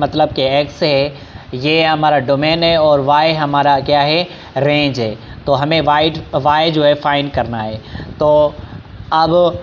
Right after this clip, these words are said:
हमें जो है positive integers मिले हुए हैं, लेकिन ये नहीं बताया गया कि, आ, वो set positive integers का कितने numbers पे मुश्तमिल है।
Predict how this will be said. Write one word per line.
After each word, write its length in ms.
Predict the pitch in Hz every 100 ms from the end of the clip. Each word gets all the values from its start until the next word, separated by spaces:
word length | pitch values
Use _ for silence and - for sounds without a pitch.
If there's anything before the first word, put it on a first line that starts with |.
| - -
हमें 320 | 160 180 185
जो 80 | 180
है 100 | 175
positive 640 | 175 170 170 190 185 175
integers 840 | 165 165 160 190 165 165 156 - -
मिले 280 | 147 156 180
हुए 200 | 165 160
हैं, 160 | 156 151
लेकिन 380 | 151 - 160
ये 200 | 147 175 180
नहीं 140 | 185
बताया 420 | 156 156 165 160
गया 280 | 151 151 151
कि, 160 | 147 151 156 - - -
आ, 120 | 151
वो 240 | 147 151 160
set 400 | 156 165 170 165
positive 440 | 156 151 160 165 156
integers 560 | 156 156 156 156 151
का 140 | - 143
कितने 380 | 147 147 156 156
numbers 460 | 147 143 143 147 139 -
पे 120 | 131
मुश्तमिल 460 | 135 - 131 120
है। 120 | 110